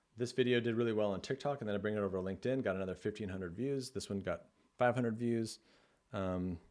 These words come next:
it just goes on and on. Like, you can repurpose that content and really just milk it for everything it's worth on multiple platforms. And so when you're worried about saving time, there's no better way than, like,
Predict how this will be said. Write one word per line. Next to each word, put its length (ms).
it 40
just 140
goes 140
on 140
and 100
on. 200
Like, 200
you 60
can 180
repurpose 440
that 160
content 380
and 60
really 200
just 180
milk 260
it 120
for 100
everything 300
it's 160
worth 280
on 120
multiple 420
platforms. 680
And 100
so 220
when 180
you're 120
worried 200
about 240
saving 400
time, 480
there's 160
no 100
better 220
way 240
than, 160
like, 200